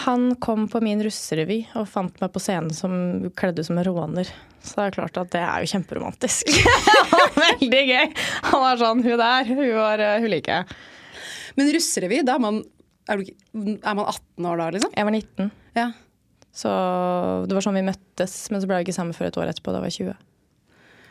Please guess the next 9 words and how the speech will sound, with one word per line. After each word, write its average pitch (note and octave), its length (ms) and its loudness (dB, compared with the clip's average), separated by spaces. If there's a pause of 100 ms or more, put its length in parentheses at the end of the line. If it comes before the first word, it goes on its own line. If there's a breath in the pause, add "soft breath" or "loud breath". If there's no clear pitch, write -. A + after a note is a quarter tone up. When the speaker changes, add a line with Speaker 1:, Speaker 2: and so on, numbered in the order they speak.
(160 soft breath)
Speaker 2:
Ja, A#3 220 -4
ikke G#3 200 -6
sant. G3+ 320 -12 (180)
Speaker 1:
Mm. G#3 260 -2 (540 soft breath)
Speaker 2:
Har A#3 240 0
dere C4 220 0 (420)
alltid G#3+ 480 -4
vært F#3 220 -6
såpass A3 340 -4